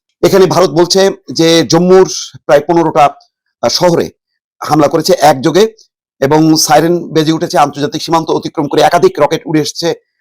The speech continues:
ভারতের সীমানায়। ভারতের আকাশ প্রতিরক্ষা ব্যবস্থাকে পাকিস্তান হামলা প্রতিহত করতে সক্রিয় করা হয়েছে, তবে কতখানি সক্রিয় করা হয়েছে, কতখানি প্রতিহত করা হয়েছে পরিষ্কার না। কিন্তু মুহুর্মুহু ক্ষেপণাস্ত্র হামলায় পুরো, আহ, বলতে গেলে জম্মু কাশ্মীর ওই অঞ্চল, আহ,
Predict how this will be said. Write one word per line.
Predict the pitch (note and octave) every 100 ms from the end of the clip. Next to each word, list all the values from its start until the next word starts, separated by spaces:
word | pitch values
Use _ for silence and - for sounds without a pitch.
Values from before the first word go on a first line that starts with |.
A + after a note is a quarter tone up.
| _ A#2
ভারতের | C3+ E3
সীমানায়। | D3+ D#3+ D3+ D#3+
ভারতের | D3+ C3 C#3+ - - D#3+ E3
আকাশ | - - D3+
প্রতিরক্ষা | D#3+ G#3+ G#3+
ব্যবস্থাকে | E3+ D3+ - - D3 C3 _ _ _ _ _
পাকিস্তান | - F3 G3
হামলা | E3+ E3 E3
প্রতিহত | E3 F#3 G3+ G3
করতে | - E3+ -
সক্রিয় | - E3+ - G3
করা | F#3 D#3
হয়েছে, | D3 G#3 A3 G#3+ _ - _ _ _
তবে | D#3+ E3+
কতখানি | F3 F#3+ G#3+ A3
সক্রিয় | F#3 - E3+
করা | E3+
হয়েছে, | E3+ E3+
কতখানি | D#3 E3 E3
প্রতিহত | F3+ G#3+ F#3+
করা | D#3+
হয়েছে | D3+ D3 D#3+
পরিষ্কার | D3+ - D3+
না। | F3 A3 _ _ _ _
কিন্তু | - D#3+ D#3+
মুহুর্মুহু | D#3 G#3+ F#3+ F#3
ক্ষেপণাস্ত্র | E3+ D#3+ D#3 D#3 D3+
হামলায় | B2 E3+ D#3 - _ _ _ _ _
পুরো, | D#3+ E3 D#3+ D#3+ _ _ -
আহ, | C#3+ C#3
বলতে | B2 B2+ D3+
গেলে | D3 C#3+ C#3 _ A#2
জম্মু | D3 D#3+ E3
কাশ্মীর | D#3 C#3+ - D#3
ওই | C#3 C#3+
অঞ্চল, | C3 C3+
আহ, | C#3 - D#3 C#3